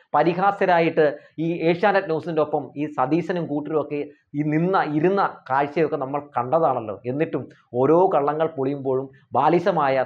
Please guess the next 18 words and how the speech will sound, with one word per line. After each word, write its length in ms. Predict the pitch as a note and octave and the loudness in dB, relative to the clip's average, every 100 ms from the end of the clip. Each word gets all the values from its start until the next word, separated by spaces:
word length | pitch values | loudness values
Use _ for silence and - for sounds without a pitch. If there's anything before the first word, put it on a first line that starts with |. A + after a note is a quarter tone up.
| - | 0
തെളിവില്ലാത്ത, 600 | C3+ E3 F3 D#3 C#3 - B2+ - - C#3+ | 2 2 2 0 0 0 -2 -2 -12 -4
ഇങ്ങനെ 220 | E3+ G#3 E3+ D3 | 0 2 2 2
ഓരോ, 220 | D#3+ F#3 F#3 D#3+ - _ _ - | 4 4 2 0 -10 _ _ -2
ഓരോ, 560 | E3 B3 C4+ G#3+ - - | 4 6 6 4 0 -2
എന്താ 180 | E3 A3+ F#3+ | 0 2 2
പറയുക, 420 | E3 D3+ A#2+ - | 2 2 0 2
പെരും 260 | G3+ B3 C#4+ G#3 | 4 4 2 2
നുണകളായി 460 | F#3 G#3 G#3+ F#3+ | 2 2 4 2
വരുന്ന 320 | D#3+ D3+ D#3+ D3 - D3+ | 2 0 0 -2 -4 -4
ഇവരെയൊക്കെ 380 | E3 F3+ E3+ | -4 -4 -4
എന്ത് 300 | D3+ C#3+ E3 | -6 -6 -6
പേരിട്ടാണ് 600 | F3+ D3 C#3+ E3 E3 D#3 | -6 -4 -2 -2 0 0
വിശേഷിപ്പിക്കേണ്ടതെന്ന് 680 | C#3+ B2+ D3 C#3+ C#3+ C3 C3 | -2 -4 -4 -4 -6 -6 -6
എനിക്കറിയില്ല. 340 | B2 B2 A#2+ A2+ | -4 -2 -2 -4
പക്ഷേ 240 | B2+ D3+ | -6 -4
ഒരു 260 | C3 D#3+ F#3+ | 0 2 4
കാര്യം 200 | E3 D#3+ | 4 0
എനിക്കറിയാം, 460 | D3+ C#3 A#2 A2+ | -2 -2 -2 -4